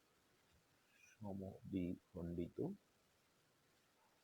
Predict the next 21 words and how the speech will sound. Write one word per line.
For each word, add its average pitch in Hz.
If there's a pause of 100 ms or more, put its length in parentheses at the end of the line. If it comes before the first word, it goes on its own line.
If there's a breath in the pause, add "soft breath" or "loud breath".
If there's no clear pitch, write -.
(140)
করে, - (220)
মানে 80
টুকরো 117
দুটো 90
সমান 90
হয়ে 71
যায়। - (760)
ওকে, 117 (1000)
তো - (100)
এইখানে 135
আমরা 120
দেখো 117
এখন 113
একটা 110
কাজ 104
করব, 98 (280)
হ্যাঁ, 143
সেটা 95
হচ্ছে 95
আমাদের, 90 (520)
আহ, 85